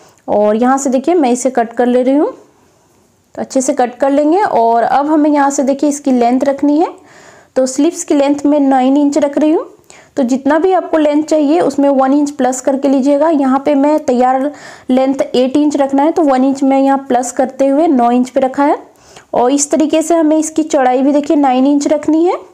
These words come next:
और nine inch पे मैं यहाँ से इसकी marking कर ली हूँ। और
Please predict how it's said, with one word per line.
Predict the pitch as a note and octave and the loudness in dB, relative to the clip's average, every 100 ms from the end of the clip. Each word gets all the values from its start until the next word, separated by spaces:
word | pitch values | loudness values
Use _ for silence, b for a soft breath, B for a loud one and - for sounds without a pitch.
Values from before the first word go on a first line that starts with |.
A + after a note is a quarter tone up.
| _ _ _ _ _ _ _ _ _ _ _ _ - | _ _ _ _ _ _ _ _ _ _ _ _ -6
और | A3 B3+ C4 | -2 0 0
nine | C4+ C4+ E4+ | 0 0 0
inch | F#4 F#4 | 0 0
पे | F#4 | 0
मैं | D#4 E4 | 0 2
यहाँ | D#4+ D#4+ | 2 0
से | D#4+ | 0
इसकी | D#4 D#4 D4+ | -4 0 0
marking | C4+ A#3 C#4+ C#4+ | 0 0 -2 0
कर | C#4 | 0
ली | C4 D4 | 0 2
हूँ। | F4 G4 | 2 2
और | - A3+ A3+ A3+ | 0 2 2 0